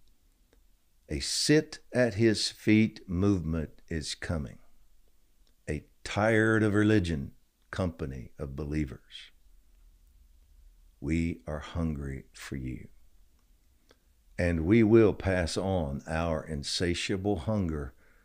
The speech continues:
to a dissatisfied generation, and I've tried it all and nothing has satisfied company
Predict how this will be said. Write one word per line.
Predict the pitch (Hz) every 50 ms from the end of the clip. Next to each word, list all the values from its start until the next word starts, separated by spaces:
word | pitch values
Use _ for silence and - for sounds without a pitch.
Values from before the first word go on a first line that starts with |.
| _ _ _ _ _ _ _
to | - 90 78 71
a | 69 69 69
dissatisfied | 69 71 73 - 110 123 123 - - - - 127 120 127 123 123 113 - - - 107 104 107 107 107 98
generation, | 80 73 92 104 101 98 95 92 95 95 90 80 - - - 71 69 73 76 73 - - - - - - - - _ _ _ _ - _ _ - - - _ - _ _ - _ _ _ _ _ -
and | 76 76 73 73 73 73 76 71 67 67 - - _ _ _ _ _ _ _
I've | - 71 73 73 - -
tried | - - 87 80 76 73 69
it | 71 69
all | 78 76 73 69 67
and | 69 71 71
nothing | 76 80 76 - 69 67 67 67
has | 69 69 67 -
satisfied | - - 90 82 78 71 65 62 - - - 65 62 60 58 - - -
company | - - 92 78 - - - - - 57 - -